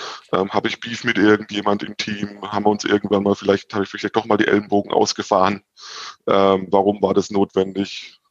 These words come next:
Ähm, also da gibt's ja immer Themen, die Zusammenarbeit, ähm, zwischen den Entwicklern und der Product Owner Rolle,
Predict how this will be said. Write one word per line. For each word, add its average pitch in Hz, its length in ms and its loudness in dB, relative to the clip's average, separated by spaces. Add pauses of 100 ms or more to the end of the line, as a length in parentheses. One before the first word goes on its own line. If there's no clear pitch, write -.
(200)
Ähm, 90 240 2
also - 160 -6
da 95 80 2
gibt's - 200 -8
ja 127 60 2
immer 123 280 -2
Themen, 117 500 -6 (460)
die - 80 -16
Zusammenarbeit, 104 920 0 (720)
ähm, 92 400 0 (140)
zwischen 101 480 -8 (1400)
den 95 100 -2
Entwicklern - 640 0
und 80 140 -8
der - 80 4
Product 135 380 0
Owner 107 200 -4
Rolle, 92 480 -4